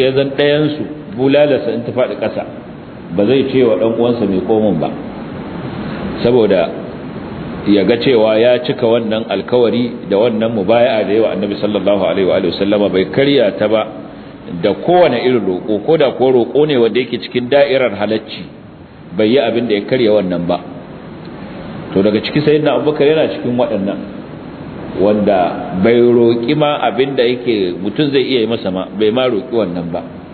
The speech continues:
Ce a ɗauko masa kaza ko a miƙo masa kaza.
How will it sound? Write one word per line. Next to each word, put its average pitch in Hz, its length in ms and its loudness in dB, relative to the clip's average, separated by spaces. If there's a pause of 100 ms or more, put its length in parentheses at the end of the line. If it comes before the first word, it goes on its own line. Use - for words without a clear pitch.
(440)
Ce 117 80 0
a 101 120 0
ɗauko 123 340 2
masa 131 200 0
kaza 110 320 0
ko 131 100 2
a 190 60 0
miƙo 214 280 -2
masa 214 200 -2
kaza. 160 260 -2